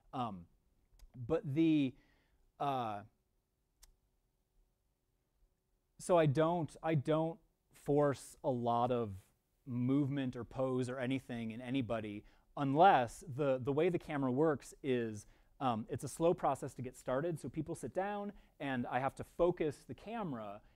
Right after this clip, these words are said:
And to do that, I disappear and I'm moving the camera parts forward and back, and I'll pick up the tripod and move closer or farther away.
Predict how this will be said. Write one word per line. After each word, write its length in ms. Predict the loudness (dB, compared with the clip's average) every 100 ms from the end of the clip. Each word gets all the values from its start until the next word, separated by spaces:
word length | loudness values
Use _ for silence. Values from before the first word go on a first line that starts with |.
| -12
And 120 | -8
to 60 | -4
do 220 | 4 6
that, 280 | 6 4 2
I 280 | 4 4 6
disappear 800 | 4 0 -4 -4 0 0 -2 -14 _ _ -6
and 100 | -2
I'm 140 | 2
moving 440 | 4 4 6 6 6
the 80 | 2
camera 340 | 2 2 2
parts 500 | 2 2 0 -8 -16 -20 -2
forward 300 | 4 6 6
and 100 | 4
back, 300 | 4 4 2
and 100 | 0
I'll 100 | 0
pick 220 | 0 -2
up 80 | -2
the 60 |
tripod 560 | -2 0 0 2 0 0
and 240 | -4 -6
move 200 | -8 -10
closer 380 | -8 -10 -8 -10
or 60 | -6
farther 340 | -4 -4 -4
away. 500 | -2 0 0 -2 -8